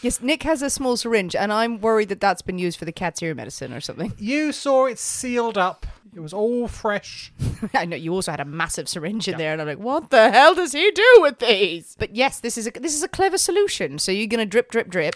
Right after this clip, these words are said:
Speaker 2: So I'll drip, drip, drip. You, you tell your story. I'll
Speaker 1: Yes.
Speaker 2: drip, drip, drip. And once it has looshed,
Speaker 1: <laughs>
Speaker 2: I shall
Speaker 1: Looshed.
Speaker 2: looshed.
Speaker 1: Looshed. Ooh,
Speaker 2: I
Speaker 1: fancy
Speaker 2: shall,
Speaker 1: word.
Speaker 2: I shall interrupt,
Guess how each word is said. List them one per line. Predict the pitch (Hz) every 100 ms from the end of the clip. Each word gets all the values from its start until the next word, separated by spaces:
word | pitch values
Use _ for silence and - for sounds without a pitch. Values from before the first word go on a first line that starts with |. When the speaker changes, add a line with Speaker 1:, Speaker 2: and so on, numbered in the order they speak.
| -
Speaker 2:
So | 208
I'll | 208
drip, | 269
drip, | 220 175
drip. | 151 - -
You, | 208 233 233 -
you | 233
tell | 233 214
your | 175
story. | - 131 160 165
I'll | 190
Speaker 1:
Yes. | 175 156 -
Speaker 2:
drip, | 160
drip, | 151 165
drip. | - _ _ _ -
And | 156 165 -
once | 180 185 196 -
it | 175
has | 170 143
looshed, | 147 214 - - - - -
Speaker 1:
<laughs> | - 202 170 160 185
Speaker 2:
I | 165
shall | - 180 175 - -
Speaker 1:
Looshed. | 180 202 277 - - 143
Speaker 2:
looshed. | 143 143 202 294 - -
Speaker 1:
Looshed. | 185 196 247 453 494 - - -
Ooh, | 247
Speaker 2:
I | -
Speaker 1:
fancy | 143 151 151
Speaker 2:
shall, | 147
Speaker 1:
word. | 104 101
Speaker 2:
I | 156 160
shall | 175
interrupt, | 175 226 - 226 180 - -